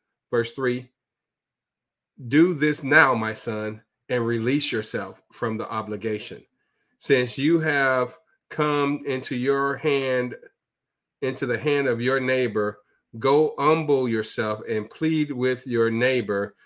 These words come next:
to pay his debt and release you." And so what I get out of this is God saying, if you put yourself in a bad situation and you want to get out of that as soon as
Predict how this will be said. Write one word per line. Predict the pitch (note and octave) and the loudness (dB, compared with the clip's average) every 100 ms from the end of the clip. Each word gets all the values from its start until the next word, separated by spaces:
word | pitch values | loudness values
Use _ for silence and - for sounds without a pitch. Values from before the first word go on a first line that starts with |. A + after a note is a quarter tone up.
| _ - | _ -6
to | A#2 | -6
pay | - - C#3+ D3 | -4 0 2 2
his | C3+ B2+ A#2 | 0 -4 -4
debt | A2 B2+ B2 A#2 - | 0 2 2 0 -4
and | A#2 A2 A2 | -4 -2 -2
release | A2 G#2+ C3+ B2+ - | -4 -4 -6 -6 -10
you." | G2 D#2 - _ _ _ _ _ _ _ _ _ _ _ _ _ _ _ _ _ _ _ - | -10 -12 -16 _ _ _ _ _ _ _ _ _ _ _ _ _ _ _ _ _ _ _ -6
And | B2 A#2 | -4 -2
so | C#3+ B2 A#2+ A#2 B2 _ _ _ _ _ _ _ _ - | 0 0 -2 -8 -14 _ _ _ _ _ _ _ _ -14
what | A#2+ E3 G3 | -2 0 2
I | |
get | F#3 F3 | 2 2
out | E3+ B2+ | 2 2
of | |
this | C#3 C#3 B2+ | 0 0 -4
is | G#2+ | -8
God | G#2 D3 C#3+ | -4 -2 -2
saying, | - A#2+ A2+ A2+ | -4 -4 -2 -4
if | A2 F3 | -8 -8
you | G3+ G3 _ _ _ _ _ _ | -10 -12 _ _ _ _ _ _
put | - D3 | -8 -4
yourself | B2+ - B2+ B2 | -4 -2 -4 -2
in | G#2 | -6
a | |
bad | F2+ A2+ A#2+ B2 A#2 | -4 -4 -2 -2 -6
situation | - A#2+ A#2+ G#2+ A#2 A#2 B2+ B2 A#2 | -8 -10 -6 -4 -4 -4 -6 -6 -6
and | G#2+ G#2 G2+ G2 F#2+ _ _ _ _ _ _ _ | -8 -6 -8 -10 -14 _ _ _ _ _ _ _
you | A2+ A2+ C#3+ E3+ D#3+ | -8 -4 0 0 0
want | D3 C#3+ C3 A2 | 0 2 0 -4
to | - A#2+ A2 G#2 | -8 -6 -8 -8
get | B2+ C3+ - | -2 -2 -2
out | A2+ B2 | -6 -4
of | A#2 G#2 | -4 -6
that | G#2+ G#2+ - | -6 -8 -10
as | G2+ - | -12 -12
soon | - C3+ C3+ A#2 A2+ | -10 -6 -4 -4 -6
as | G#2+ G#2+ G2+ - | -8 -8 -8 -10